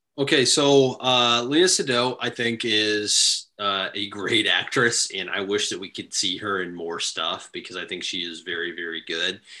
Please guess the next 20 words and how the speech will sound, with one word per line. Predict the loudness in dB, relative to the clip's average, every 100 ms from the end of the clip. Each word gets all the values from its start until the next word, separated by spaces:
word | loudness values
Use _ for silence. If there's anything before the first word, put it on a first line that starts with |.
| -16 -12
And | -10
frankly, | -6 -6 -6 -6 -4 -2 -2 -4
uh, | -6 -6 -4
action | -4 -4 -4 -8
movies | -8 -8 -8 -10
are | -8
probably | -6 -4 -4 -8 -20 _ -8
beneath | -4 -4 -2
her | 0 0
a |
little | 0 -2 0
bit. | 2 0 -2 -6
<laughs> |
Um, | -2 0 0 2
but | 2 2
that's | 2 2 0
what | 0
kind | 0 -2
of, | -4
th-, | -8